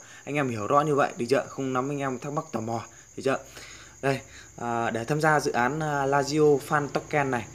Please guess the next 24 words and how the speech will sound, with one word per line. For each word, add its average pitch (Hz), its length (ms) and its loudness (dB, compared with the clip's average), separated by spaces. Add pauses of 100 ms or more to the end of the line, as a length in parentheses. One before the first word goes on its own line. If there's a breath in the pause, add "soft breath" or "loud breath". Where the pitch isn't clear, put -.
(160 loud breath)
con 143 140 2
này, 120 460 2
à, 117 280 0
nó, 143 540 -2 (420 loud breath)
nó 127 120 -6
có, - 160 -2 (120)
đã 143 180 6
thông - 160 -4
báo 127 240 4
là 120 160 0
nó 117 140 -2
sẽ 139 440 -2 (280 loud breath)
được 117 160 -6
liệt 113 200 -2
kê 139 200 4
trên, 131 240 0
à, 113 640 -4 (300 loud breath)
Binance 127 440 2
ấy. - 40 -4
Anh 123 140 -4
em 123 260 -4
con 127 140 -2
này, 110 200 -4
à, 101 340 -8